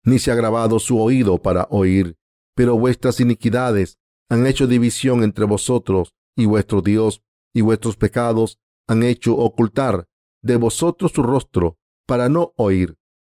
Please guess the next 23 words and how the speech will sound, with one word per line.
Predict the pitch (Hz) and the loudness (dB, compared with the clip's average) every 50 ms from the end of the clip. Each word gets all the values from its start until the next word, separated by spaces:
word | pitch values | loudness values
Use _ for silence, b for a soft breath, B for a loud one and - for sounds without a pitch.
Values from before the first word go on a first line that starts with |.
| _ - | _ -6
Isaías | 131 - - 135 139 165 180 190 180 - | -6 -4 -2 0 0 0 2 0 0 -2
cincuenta | - 160 151 151 131 139 | -2 -2 -2 -2 0 0
y | 123 | 0
nueve, | 123 127 123 113 95 101 107 107 - _ _ _ _ | 2 2 2 2 2 0 0 -2 -6 _ _ _ _
del | - 117 107 110 | -2 0 2 2
uno | 117 117 117 117 - - | 2 2 2 0 0 -2
al | - 117 110 | 0 0 2
dos. | 98 110 104 95 - - _ _ _ _ _ _ _ _ _ _ _ _ _ | 2 2 2 0 -2 -4 _ _ _ _ _ _ _ _ _ _ _ _ _
Escuchen, | - 147 - - - 208 - - - 95 82 82 _ _ _ _ _ _ _ _ - | -4 -4 -2 -2 -2 -2 0 0 0 -2 -2 -4 _ _ _ _ _ _ _ _ -2
digamos | 143 151 170 196 202 208 202 190 - | 0 0 2 2 0 0 -2 -2 -2
que | - 180 170 | -2 0 0
este | 165 - - 147 139 | 0 0 0 0 0
hombre | 143 147 139 120 98 101 | 0 0 0 2 2 2
no | 98 101 98 - | 2 0 0 0
cree | - 104 107 104 101 - _ _ _ _ _ _ _ - | 0 0 0 0 -2 -4 _ _ _ _ _ _ _ -4
que | 123 117 | -2 -2
Jesucristo | 110 117 101 - 113 117 120 107 - - 113 | 0 -2 -2 0 0 0 0 0 0 0 0
le | 113 107 | 0 0
salvó | - 120 104 107 110 113 113 | 0 0 0 0 0 0 0
de | 104 110 104 | 0 0 -2
todos | - - 110 110 107 107 104 | -2 -2 -2 0 0 0 -2
sus | - 120 - | -4 -6 -6
pecados | - 107 - - 120 123 117 101 95 92 - | -4 -4 -2 -2 -2 -2 -2 -2 -2 -2 -4